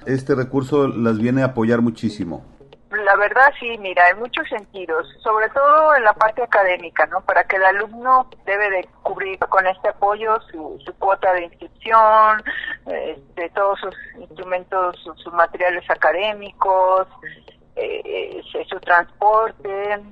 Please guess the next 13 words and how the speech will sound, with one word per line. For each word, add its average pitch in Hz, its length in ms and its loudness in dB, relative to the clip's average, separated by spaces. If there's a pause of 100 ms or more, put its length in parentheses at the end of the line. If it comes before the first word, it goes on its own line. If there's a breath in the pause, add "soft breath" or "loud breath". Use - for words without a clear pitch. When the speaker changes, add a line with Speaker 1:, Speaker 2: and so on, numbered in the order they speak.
(180)
Speaker 2:
pues 185 160 -4 (140)
todo 240 220 4
lo 330 100 2
necesario 262 680 0
para, - 420 4 (540)
para 175 320 6
salir 196 280 -2
adelante 190 920 -2
semestre 190 420 -6
a - 80 -12
semestre, 196 560 -6
¿no? 214 300 -4
Y 160 260 -16